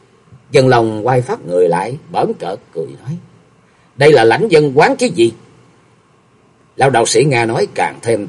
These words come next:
tức giận, y cười khải nói: <laughs> "Đây là ngươi đến toàn ra tay can thiệp có phải không?" Dân Long cười khải: "Nếu tôn giá biết được danh tánh kẻ này, hẳn là tôn giá không nói như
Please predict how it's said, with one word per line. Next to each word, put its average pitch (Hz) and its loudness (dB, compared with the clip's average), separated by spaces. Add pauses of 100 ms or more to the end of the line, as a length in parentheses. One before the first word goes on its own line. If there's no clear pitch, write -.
tức 202 -2 (100)
giận, 85 -6
y 135 2
cười 85 0
khải 78 -12
nói: 156 -4
<laughs> 139 -2 (600)
"Đây 185 6
là 104 0
ngươi 170 6
đến 262 4 (160)
toàn 175 4
ra 165 4
tay 165 2
can 165 -2
thiệp 139 2
có 156 6
phải 143 2
không?" 117 0 (800)
Dân 147 6
Long 139 4
cười 80 -2
khải: - -18 (560)
"Nếu 226 4
tôn 139 4
giá 165 4
biết 226 0
được 131 4
danh 139 2
tánh 208 2
kẻ 143 -2
này, 107 0
hẳn 175 -4
là 101 0
tôn 151 4
giá 214 2
không 131 -2
nói 247 2
như 127 0